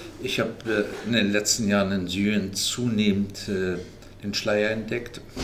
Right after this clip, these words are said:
Also das Leben ist nicht liberaler und freier geworden für die Frauen, sondern in den letzten Jahren zunehmend, äh, repressiver. Und, äh, ich glaube, dass die Frauen die ma-, am meisten Last vom Krieg tragen und am leis-,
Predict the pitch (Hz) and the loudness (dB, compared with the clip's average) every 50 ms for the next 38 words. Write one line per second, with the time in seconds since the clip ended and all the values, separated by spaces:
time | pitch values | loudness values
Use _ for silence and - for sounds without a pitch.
0 | - - - - - - - 98 101 98 95 90 82 85 98 101 101 107 110 113 | -6 -6 -8 -4 -2 -2 -2 0 0 0 0 -2 -2 -2 -2 -2 -2 -2 -4 -4
1 | 98 - - - 110 117 113 117 110 - 101 101 92 90 90 87 90 95 101 107 | -4 -6 -4 -2 -2 -2 -2 -2 -4 -2 -2 0 0 0 0 0 -2 -2 -2 -2
2 | 104 95 87 - - 95 98 101 98 101 104 98 92 95 98 98 98 98 - 98 | -4 -4 -6 -6 -4 -2 -2 0 0 -2 -2 -4 -4 -4 -4 -4 -6 -6 -6 -6
3 | 98 92 92 - - 92 95 101 95 - - - - - - - - 104 104 98 | -6 -6 -6 -6 -4 -4 -4 -4 -6 -10 -14 -16 -16 -14 -12 -4 -2 0 2 2
4 | 98 95 92 90 92 90 - - 101 92 87 87 87 85 - - 107 98 92 92 | 2 0 0 -2 -2 -2 -2 -2 -2 -2 -2 -4 -4 -6 -6 -4 -2 -2 -2 -2
5 | 92 90 90 87 - - 95 98 87 - 98 104 101 - - 87 - - 92 92 | -2 -4 -4 -6 -8 -8 -8 -6 -4 -2 0 -2 -2 -2 -4 -4 -4 -4 -4 -4
6 | 92 92 98 104 104 104 104 - - - - - - - - - 104 95 92 90 | -4 -2 -2 -2 -2 -4 -8 -12 -16 -16 -18 -18 -20 -20 -8 -4 -2 -2 0 -2
7 | 90 90 90 - - 101 98 95 92 92 - - 98 95 95 92 90 - - 95 | -4 -6 -8 -6 -2 0 0 0 0 -4 -2 -2 0 0 0 -2 -2 -2 -4 -4
8 | - - - 95 98 98 101 98 95 - - - - - - - - 98 90 - | -6 -6 -2 0 0 2 0 0 -2 -4 -10 -16 -18 -20 -20 -12 -10 -8 -8 -8
9 | - - - - - - - - - 101 98 98 98 - - - 101 101 92 92 | -10 -14 -16 -18 -20 -20 -20 -12 -8 -6 -4 -4 -6 -8 -8 -6 -4 -2 0 2
10 | 101 113 113 - - - 107 104 92 82 92 - - - - - - - - - | 2 2 2 2 0 0 0 0 0 2 0 0 0 -2 -4 -6 -8 -10 -10 -12
11 | - - 98 95 - - - 123 - - - - - 113 107 107 107 104 107 104 | -8 -6 -6 -6 -4 -2 -2 -2 -2 -2 -4 -2 2 2 2 2 2 0 -2 -4
12 | 104 101 - - - - - - - - - 101 101 104 101 95 98 98 92 92 | -4 -6 -6 -8 -8 -8 -8 -10 -10 -8 -4 -2 0 2 2 2 2 4 4 6
13 | 95 104 101 - - | 6 6 4 2 0